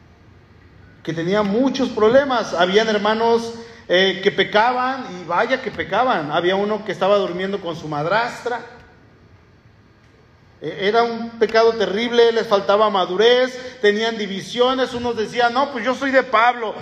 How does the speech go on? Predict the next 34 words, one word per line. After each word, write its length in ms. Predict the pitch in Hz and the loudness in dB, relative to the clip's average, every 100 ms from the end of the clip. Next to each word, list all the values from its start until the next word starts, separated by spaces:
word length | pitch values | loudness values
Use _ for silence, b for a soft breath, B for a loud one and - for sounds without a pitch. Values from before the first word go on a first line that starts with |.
| B | B
otros 280 | 208 226 233 | -4 -2 -6
decían, 260 | 208 220 220 | -4 -6 -2
"Yo 140 | 247 | -4
soy 200 | 247 269 | -2 0
de, 140 | 269 | 0
de 300 | 262 - 196 | -2 -6 -6
Cefas", 480 | - 226 240 233 185 | -6 -2 -2 -2 -6
o 60 | 190 | -4
sea, 160 | 214 | -4
de 120 | 220 196 | -2 -4
Pedro, 400 | 208 240 226 - B - | 0 2 2 -2 B 2
"Yo 160 | 254 | 2
soy 160 | 262 285 | 4 2
de 60 | |
Apolos", 800 | 294 269 254 262 311 285 214 - | 2 2 4 6 4 0 -4 -8
hacían 300 | 165 165 233 | -12 -8 -10
sus 140 | 226 196 | -10 -12
circulitos 600 | 202 - 196 220 - 214 | -12 -10 -12 -12 -10 -8
ahí 120 | 208 | -6
en 40 | |
la 80 | 220 | -6
iglesia, 340 | 202 220 226 208 | -4 -4 -4 -10
sus 180 | 190 | -12
divisiones, 480 | 180 190 233 247 247 - B B 170 | -16 -16 -6 -6 -6 -10 B B 0
y 80 | |
otros 240 | 214 226 220 | 0 2 0
más 140 | 220 | -2
cristianos, 460 | 233 226 240 226 202 | -4 -6 -4 -4 -6
"Pues 140 | 165 151 | -10 -12
yo 80 | 147 | -8
soy 140 | 208 | -6
de 120 | 220 | -6
Cristo", 520 | 170 202 220 - 190 | -6 -8 -8 -8 -8
decían. 320 | 139 135 156 | -8 -8 -10